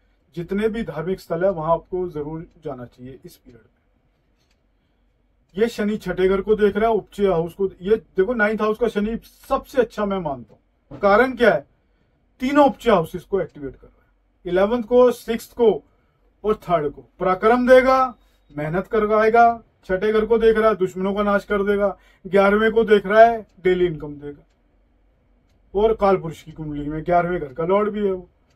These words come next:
तो उसका भाग्य, थोड़ा भाग्य लेट खोलेगा, लेकिन चलाएगा तो बहुत चलते ही चले जाओगे। टेंथ हाउस का शनि अगर अच्छी राशियों में, जो राशि मैं बता चुका हूं, उनमें है तो बहुत बड़ा राजयोग भी बना के दे सकता है। Otherwise,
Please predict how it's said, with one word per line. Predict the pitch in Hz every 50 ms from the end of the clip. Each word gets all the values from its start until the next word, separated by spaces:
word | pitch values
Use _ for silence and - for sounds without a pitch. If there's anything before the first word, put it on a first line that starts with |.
| _ _ _ _ _ _ _ _ _ _ _ _ _
तो | 240 247 240
उसका | 220 - - 277 254
भाग्य, | 202 160 160 175 180 240 240 - - _ -
थोड़ा | 180 208 226 240
भाग्य | 226 208 208 208 208 247
लेट | 240 233 214 165 165 202 214 233 233 -
खोलेगा, | 196 208 214 220 226 254
लेकिन | 254 247 240 254 254 240
चलाएगा | 202 - 214 190 190 196 208 214 233 233
तो | 240
बहुत | 214 208 202 196 -
चलते | 196 170 170 -
ही | 175 165
चले | 160 151 131 120
जाओगे। | 113 - 107 - _ _ _ _ _ _ _ _ _ _ _ _ _ _ _ _ _ _ _ _
टेंथ | 202 208 226 233 -
हाउस | 220 220 226 214
का | - 240 226
शनि | 220 - 214 202 220 233 247 247 - _ _ _ _ _ _ _ _ _ _ _ _ _ _ _
अगर | - 180 185 240 262 269 247 - - _ _ _ _ _
अच्छी | 180 170 - - - 262
राशियों | 269 254 240 220 - 240 233
में, | 233 226
जो | 220 220 220
राशि | 214 202 185 - - 220
मैं | 214 220 208
बता | 185 185 - 185 185
चुका | 185 - 196 185 190
हूं, | 190 185
उनमें | 180 190 208 226
है | 226 214 214 214
तो | 214 226 214
बहुत | 160 165 170 156 160 156 151
बड़ा | 160 165 165
राजयोग | 156 127 123 127 127 135 147 156 151 175 180 170 151
भी | 151 160
बना | 147 131 123 113
के | - _ 127
दे | _ _
सकता | _ _ _ _ _ _ _ _
है। | _ _ _ _ _ _ _ _ _ _ _ _ - 196 196
Otherwise, | 233 233 220 214 208 208 233 240 233 -